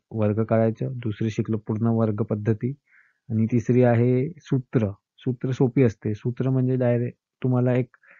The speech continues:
अ, बनवून आम्ही सूत्र देऊन दिला, आपण बनवला आणि बस त्याच्यात आपल्याला आपली किमती ठेवायच्या वेगवेगळ्या आणि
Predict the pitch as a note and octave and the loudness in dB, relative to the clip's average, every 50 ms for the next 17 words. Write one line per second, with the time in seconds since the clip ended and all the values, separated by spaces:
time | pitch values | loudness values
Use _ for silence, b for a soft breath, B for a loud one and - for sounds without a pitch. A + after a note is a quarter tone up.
0 | b b b _ _ _ _ _ _ - A#2+ A#2 A2 A2 A2+ A2+ G#2+ G#2 b b | b b b _ _ _ _ _ _ -6 -4 -2 -2 -2 -2 -4 -6 -8 b b
1 | b b _ _ _ A#2+ A#2+ A#2+ B2 C3 C3+ C3 B2+ B2+ C3 B2 - C3 A#2 - | b b _ _ _ 2 4 4 6 6 4 2 2 2 0 0 -2 -2 0 0
2 | B2+ B2+ B2 C3 C3 C3+ C3+ C#3 C3+ C3 A2+ G#2+ G#2+ - - B2+ A#2 A2 - _ | 2 4 4 4 4 4 2 2 2 0 -2 -4 -6 -6 -6 -6 -6 -6 -10 _
3 | _ _ - A2+ A2+ A#2+ B2+ C3 C#3 C3 A2+ A2 A2 A2+ A2+ A#2 A#2+ A#2+ - _ | _ _ -4 -2 0 0 0 0 0 0 0 -2 -2 -2 -2 -2 -2 -4 -4 _
4 | - A2+ G#2 - A#2+ A#2 A#2 A2+ - - A#2 A#2 A2+ A#2 A#2 A#2 _ _ _ _ | -6 -4 -2 -2 -2 -2 -2 -4 -2 -2 -2 -2 -2 -2 -6 -8 _ _ _ _
5 | _ _ _ _ _ _ _ _ _ _ _ C#3 A#2 - A2+ A#2 A2 - - - | _ _ _ _ _ _ _ _ _ _ _ -12 -8 -4 -4 -4 -4 -4 -2 0
6 | B2 A#2+ A#2+ A#2 C3+ A#2 B2 B2 B2+ B2 B2+ D3 D3 C#3 B2 C3 C3+ C3 D3 D3 | 0 2 0 0 0 0 2 2 2 2 2 2 0 2 2 0 0 -2 -2 -2
7 | C#3+ C3 A#2+ A#2+ A#2+ B2 B2+ C3 C3 C3 | -4 -4 -4 -4 -4 -4 -4 -6 -6 -8